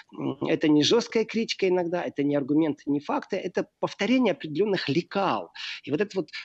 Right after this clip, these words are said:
набор этих лекал, как под копирку, тараторят, и, вы знаете, они думают, что вот этой своей массовостью, при этом они ещё иногда пробуют оскорбить, мол, э, вы не понимаете,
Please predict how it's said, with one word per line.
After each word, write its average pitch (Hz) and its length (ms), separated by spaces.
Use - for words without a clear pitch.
набор 214 400
этих - 260
лекал, 147 340
как - 200
под - 160
копирку, - 540
тараторят, 208 640
и, 156 80
вы 160 80
знаете, 240 300
они 175 140
думают, 226 300
что - 160
вот 160 120
этой 160 120
своей 156 280
массовостью, 170 720
при 165 140
этом 202 220
они 180 200
ещё 185 240
иногда 175 360
пробуют 160 500
оскорбить, 175 560
мол, 139 340
э, 127 40
вы 202 100
не 196 120
понимаете, 170 840